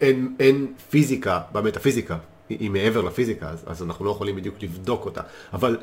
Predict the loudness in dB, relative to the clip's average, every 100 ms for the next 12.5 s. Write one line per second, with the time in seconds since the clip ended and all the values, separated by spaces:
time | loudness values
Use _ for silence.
0 | -10 -6 -4 -4 -4 6 8 8 6 2
1 | 4 4 6 4 2 0 0 0 -2 -4
2 | -4 0 2 6 8 8 6 2 -2 -10
3 | -2 0 0 -2 -2 4 4 4 -4 -12
4 | -20 -20 -16 -2 0 0 0 -2 -4 -6
5 | -12 _ _ -8 -2 2 4 4 4 0
6 | 0 0 0 -2 -4 -4 -6 -12 _ 2
7 | 6 6 6 4 2 4 2 2 0 0
8 | 0 0 -2 -2 -2 0 -2 -4 -2 -2
9 | -4 -4 -6 -6 -6 -8 -10 -10 0 0
10 | 2 0 0 0 -2 -4 -4 -2 -2 -2
11 | -6 -6 -4 -4 -4 -8 -10 -12 -10 -4
12 | -4 -4 -6 -8 -10